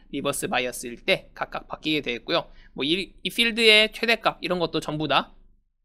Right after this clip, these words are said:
동일하게 우리가 이 브이비아이 항만 거기에 맞춰서,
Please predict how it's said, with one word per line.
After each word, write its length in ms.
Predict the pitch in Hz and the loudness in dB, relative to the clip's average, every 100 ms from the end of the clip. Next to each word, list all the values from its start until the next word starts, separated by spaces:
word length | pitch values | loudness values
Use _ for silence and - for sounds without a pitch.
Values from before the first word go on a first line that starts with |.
| _ - | _ -8
동일하게 640 | 156 180 160 170 139 180 - | -2 0 0 0 0 -2 -4
우리가 360 | 127 120 120 - - - | -10 -8 -10 -12 -20 -16
이 100 | 127 | -16
브이비아이 600 | - 160 185 175 147 147 143 | -8 -2 -2 -2 0 0 0
항만 460 | 220 202 156 240 - - - | -2 0 0 0 -6 -20 -18
거기에 260 | - 131 131 | -12 -8 -8
맞춰서, 640 | 117 - - 185 269 | -8 -12 -4 0 0